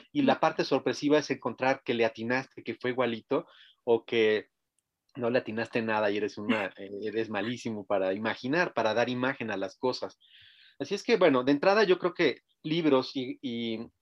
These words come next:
Speaker 1: y gastronomía y viajes están íntimamente ligados,
Speaker 2: Ujú.
Speaker 1: íntimamente ligados. Eh, ahora con el auge de la gas-, de, de la literatura gastronómica, pues,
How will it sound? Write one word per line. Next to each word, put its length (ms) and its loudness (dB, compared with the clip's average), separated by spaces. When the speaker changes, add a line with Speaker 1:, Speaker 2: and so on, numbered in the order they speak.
Speaker 1:
y 400 -6
gastronomía 680 2
y 60 0
viajes 360 0
están 260 -2
íntimamente 500 -4
ligados, 480 -10
Speaker 2:
Ujú. 160 -8
Speaker 1:
íntimamente 320 -6
ligados. 480 -18
Eh, 400 0
ahora 320 4
con 160 2
el 120 2
auge 240 0
de 80 4
la 120 0
gas-, 180 -6
de, 300 -2
de 140 -4
la 460 -6
literatura 580 -2
gastronómica, 640 -2
pues, 260 -6